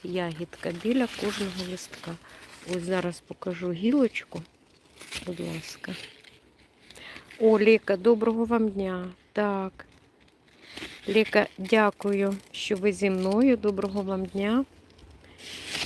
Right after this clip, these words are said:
У нас трішечки похолодало, але я сподіваюся, що все-таки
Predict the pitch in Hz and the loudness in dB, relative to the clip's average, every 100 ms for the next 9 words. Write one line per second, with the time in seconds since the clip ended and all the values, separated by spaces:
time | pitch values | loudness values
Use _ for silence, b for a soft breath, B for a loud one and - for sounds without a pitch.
0 | - - - - - - _ - - - | -10 -14 -16 -18 -18 -20 _ -20 -20 -20
1 | - B B _ - 208 214 - 226 220 | -20 B B _ -4 -2 0 0 0 2
2 | 220 - - 185 196 - 202 190 208 247 | 0 -2 -4 -4 -6 -2 -4 0 0 2
3 | 285 254 180 190 214 196 208 - - 190 | 2 0 -6 -4 -4 0 -2 -4 -8 -6
4 | 202 185 240 285 - 202 - 202 190 - | -2 4 6 6 4 0 0 -2 -2 0
5 | 220 - - - 214 | 2 2 -2 2 2